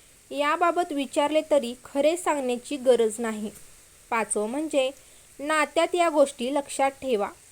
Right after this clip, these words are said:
तुमच्या जोडीदाराला कधीच सांगू नका की तुम्हाला ते आधी आवडत नव्हते. तुमच्या जोडीदाराबाबत जर कोणी नातेवाईक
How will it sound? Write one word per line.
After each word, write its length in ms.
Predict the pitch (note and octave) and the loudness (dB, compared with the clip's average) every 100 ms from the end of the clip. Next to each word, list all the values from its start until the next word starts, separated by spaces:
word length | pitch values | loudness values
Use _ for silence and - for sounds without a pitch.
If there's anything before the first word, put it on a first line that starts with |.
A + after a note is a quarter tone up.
| - - _ _ _ - | -20 -20 _ _ _ -8
तुमच्या 380 | E4 D#4 D#4 E4+ | -6 -4 0 2
जोडीदाराला 760 | E4+ D4+ C4+ C#4+ D4+ D4+ C#4 C4+ | 6 6 6 4 2 2 2 0
कधीच 520 | - C4 B3 E4 - | 0 0 2 -2 -2
सांगू 320 | C#4+ C4 C#4+ | -2 0 0
नका 300 | C#4+ C#4 C#4 | -2 -2 -2
की 280 | C4+ C4+ A#3 - | -2 -6 -6 -4
तुम्हाला 420 | C#4 C4 C#4 D#4 | -4 -2 0 0
ते 200 | D#4+ D#4 | 0 0
आधी 380 | C4+ A#3 G3+ B3+ D4+ - - - | 2 0 -4 -8 -8 -18 -20 -2
आवडत 420 | B3+ A#3 A#3+ B3+ | 4 6 6 2
नव्हते. 440 | F4 C4+ - G3+ - - - - - | -2 -4 -4 -6 -6 -12 -20 -20 -6
तुमच्या 380 | D4+ D4 - E4+ | -4 -4 0 2
जोडीदाराबाबत 920 | D#4+ D4+ C4+ C#4+ C#4+ D4 D4 B3 A3 A#3 | 4 4 4 2 4 4 2 2 0 2
जर 180 | C#4+ | 2
कोणी 380 | D#4 D#4 D4 B3+ | 2 2 2 0
नातेवाईक 580 | C4 B3 A#3 C4 C#4 | -2 -2 0 2 2